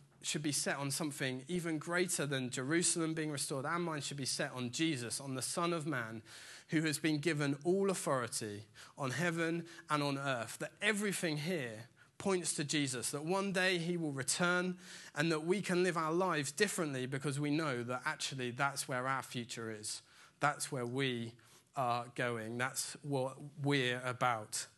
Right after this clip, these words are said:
Can I have the,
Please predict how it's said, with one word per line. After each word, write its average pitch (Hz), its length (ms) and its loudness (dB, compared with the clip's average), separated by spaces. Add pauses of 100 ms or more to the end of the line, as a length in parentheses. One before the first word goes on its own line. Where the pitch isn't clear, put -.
(2500)
Can 156 120 -2
I 151 80 2
have 160 320 -2
the, 139 300 2